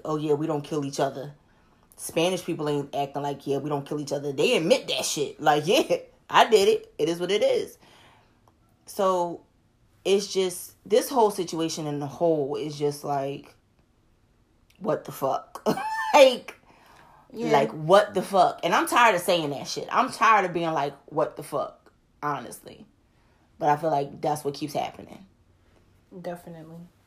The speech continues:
Speaker 2: Um, it's, like I said, it's, it's something that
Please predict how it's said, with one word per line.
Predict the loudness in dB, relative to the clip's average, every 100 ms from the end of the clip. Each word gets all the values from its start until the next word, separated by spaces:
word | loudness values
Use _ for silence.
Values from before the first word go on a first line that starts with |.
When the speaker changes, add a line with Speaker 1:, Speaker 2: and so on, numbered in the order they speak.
| _
Speaker 2:
Um, | -16 -14 -12 -14 -16
it's, | -16 -14 -16 -20 _ _ -16
like | -14 -12
I |
said, | -10 -10 -10
it's, | -10 -14
it's | -14 -14
something | -12 -12 -12 -12 -10
that | -8 -8 -10 -14